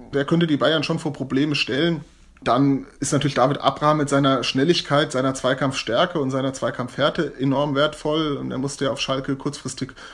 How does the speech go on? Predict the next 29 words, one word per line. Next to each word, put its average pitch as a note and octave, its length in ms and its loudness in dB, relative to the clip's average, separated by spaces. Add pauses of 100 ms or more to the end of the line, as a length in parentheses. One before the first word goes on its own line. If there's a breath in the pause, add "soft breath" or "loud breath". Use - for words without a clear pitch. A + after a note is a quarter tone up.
(120)
pausieren, C#3+ 440 0
weil D3+ 100 0
er C#3+ 40 2
ein C#3 60 2
bisschen C#3+ 240 -2
geschwächt D#3+ 400 -2
war, D3 200 2
scheint C#3 300 0
jetzt D3 180 -2
aber C#3 160 0
wieder C#3 160 2
voll C#3 200 0
im B2+ 80 0
Saft - 260 -4
zu D#3+ 120 -4
stehen. D3 420 0 (540 loud breath)
Ante C#3+ 260 4
Rebic F3 260 8
vorne F3 360 6
habe D#3+ 220 6
ich D3 80 2
schon D3+ 380 2
angesprochen, F3 800 2
mit D3 120 -2
seinen D3 680 0
Tempoläufen E3 640 4
in D3 100 2
die C#3 140 4
Tiefe, E3+ 560 2